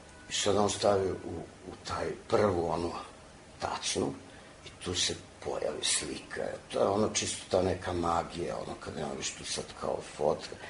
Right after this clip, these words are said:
Mislim, nisam ja baš bio sad da nisam znao kako se to radi, ali je nezaboravan taj osjećaj kad prvi put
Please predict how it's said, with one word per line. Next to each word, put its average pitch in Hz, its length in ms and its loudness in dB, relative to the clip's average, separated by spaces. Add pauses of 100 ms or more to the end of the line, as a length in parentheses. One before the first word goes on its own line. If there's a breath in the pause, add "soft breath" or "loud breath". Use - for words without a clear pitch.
(260 loud breath)
Mislim, 95 340 6
nisam 123 320 10
ja 110 120 12
baš 107 300 10
bio 104 200 10
sad 107 220 6
da 104 60 4
nisam 107 380 8
znao 107 220 10
kako 110 200 6
se - 120 2
to 107 100 8
radi, 98 380 10 (380 loud breath)
ali 98 160 6
je 95 80 6
nezaboravan 110 920 10 (640 loud breath)
taj 120 280 12
osjećaj 113 560 8
kad 95 100 4 (100)
prvi 123 420 8
put 139 260 6